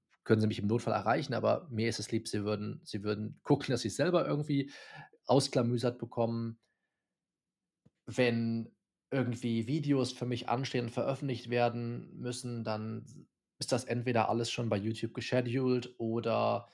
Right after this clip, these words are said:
das macht jemand anderes für mich. Das heißt, ich hab komplett den Kopf frei, um mich nur darauf zu konzentrieren.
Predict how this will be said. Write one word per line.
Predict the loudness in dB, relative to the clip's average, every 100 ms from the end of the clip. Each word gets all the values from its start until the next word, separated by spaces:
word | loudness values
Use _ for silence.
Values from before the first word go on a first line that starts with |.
| -20 _ _ -10
das | -6
macht | -2
jemand | 0 0
anderes | 2 2 2
für | 2 0
mich. | 0 -2
Das | -4 -4
heißt, | -4
ich | -6
hab | -4
komplett | -2 -2
den | -4
Kopf | -2 -4 -2
frei, | -2 0 0
um |
mich | -2 -6
nur | -6
darauf | -4 -2 -2 -4 -12 -20
zu | -14
konzentrieren. | -10 -8 -8 -6 -4 -4 -6